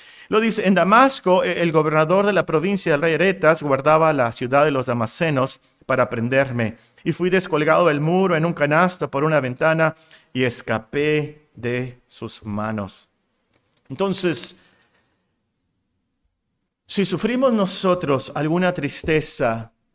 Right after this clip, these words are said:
a-, algún problema grave, el apóstol Pablo no me-, no mentiría si nos viera a los ojos y nos dijera, "Yo más, yo he pasado por más".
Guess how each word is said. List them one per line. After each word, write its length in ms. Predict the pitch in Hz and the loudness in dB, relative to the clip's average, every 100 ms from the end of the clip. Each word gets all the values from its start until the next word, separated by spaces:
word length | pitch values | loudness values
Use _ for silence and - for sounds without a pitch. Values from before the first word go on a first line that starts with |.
| _ | _
a-, 220 | 127 127 | -4 -2
algún 320 | 127 127 160 165 | -2 -2 -2 -2
problema 500 | 147 139 151 156 143 | 0 2 2 2 0
grave, 680 | 127 139 143 131 113 113 - _ _ _ _ _ _ | 0 4 4 4 0 -4 -10 _ _ _ _ _ _
el 100 | 151 | 0
apóstol 460 | 156 190 208 208 196 | 0 0 0 0 0
Pablo 420 | 196 185 180 170 | 2 2 2 0
no 200 | 156 180 | 2 2
me-, 180 | 185 180 | 2 -2
no 180 | 175 170 | 0 2
mentiría 640 | 202 190 - 151 180 170 170 | 2 0 0 0 2 2 2
si 160 | - | -2
nos 200 | 135 117 | -4 -4
viera 260 | 139 175 175 | -2 0 0
a 20 | |
los 240 | 156 139 | 0 0
ojos 420 | 170 160 151 143 - | 0 2 0 -4 -6
y 100 | 151 | -6
nos 160 | 139 127 | -4 -6
dijera, 680 | - 160 156 151 147 - _ - | -4 0 4 2 0 -8 _ -18
"Yo 680 | 117 147 143 135 139 139 _ _ - | -10 -2 2 4 4 0 _ _ -10
más, 720 | 110 104 82 - - - _ _ _ _ _ | -4 -4 -4 -12 -14 -18 _ _ _ _ _
yo 120 | 120 135 | -4 -2
he 60 | |
pasado 500 | 135 131 135 120 120 | 0 -2 -2 -2 -2
por 240 | 107 98 92 | -6 -12 -12
más". 420 | 82 - - | -14 -16 -20